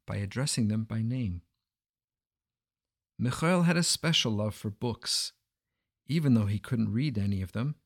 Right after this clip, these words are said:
he loved to go to a bookcase, take out a book, and run his fingers over the covers and over the pages in between.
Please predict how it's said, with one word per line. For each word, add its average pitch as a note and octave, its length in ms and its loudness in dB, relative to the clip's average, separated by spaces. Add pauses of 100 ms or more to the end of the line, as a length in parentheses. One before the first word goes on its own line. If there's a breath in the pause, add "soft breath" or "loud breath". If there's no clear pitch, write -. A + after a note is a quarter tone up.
(460)
he B2 160 -6
loved C3 400 0
to A#2+ 80 -2
go A#2+ 160 0
to A#2 140 0
a A2+ 40 0
bookcase, A2 680 -6 (420)
take B2+ 280 -6
out A#2+ 120 0
a A2+ 60 0
book, A2 380 -4 (520)
and G2+ 200 -2
run A2+ 220 4
his G#2 180 -2
fingers A2+ 480 -2
over A2 160 -4
the A2 100 -6
covers G2+ 600 -6 (420)
and G#2 100 0
over G#2+ 200 0
the G2 80 -4
pages A#2+ 560 -4
in G#2+ 120 2
between. F2 600 -6